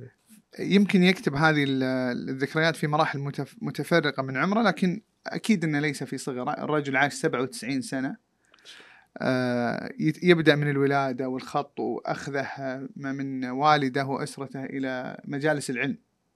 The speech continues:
يعني كان في النجف يذهب مع والده، يرتدي العمامة ويجلس في مجالس الفقهاء ويحفظ ال-، لا يخرج للبيت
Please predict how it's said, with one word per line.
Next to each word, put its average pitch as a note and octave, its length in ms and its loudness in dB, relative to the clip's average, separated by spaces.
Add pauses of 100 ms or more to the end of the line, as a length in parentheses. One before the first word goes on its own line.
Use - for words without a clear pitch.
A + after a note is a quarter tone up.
(220)
يعني A2+ 240 -2
كان C3 320 -2
في B2+ 380 -4
النجف C#3 640 0
يذهب C3 320 -6
مع A#2+ 120 -6
والده، D#3 560 0
يرتدي D3 460 0
العمامة C3+ 500 -4
ويجلس C#3 400 -6
في C#3 100 -12
مجالس C3+ 440 -8
الفقهاء C#3+ 840 -4
ويحفظ - 1400 -6
ال-، A#2+ 920 -8
لا D#3 140 2
يخرج C3+ 340 -4
للبيت D3+ 540 -2